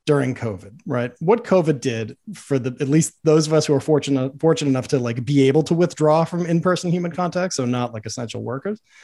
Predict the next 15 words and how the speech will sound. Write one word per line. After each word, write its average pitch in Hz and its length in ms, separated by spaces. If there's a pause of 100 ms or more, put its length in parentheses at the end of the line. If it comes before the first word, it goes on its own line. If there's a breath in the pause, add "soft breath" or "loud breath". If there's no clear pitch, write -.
(520 soft breath)
um, 139 460 (600)
it 202 140
gave 254 220
us 233 260
a 160 80
glimpse 180 400
of 147 140
what 151 160
the 156 60
future 160 300
was 135 200
going 143 320
to 139 80
be 123 120
like, 104 280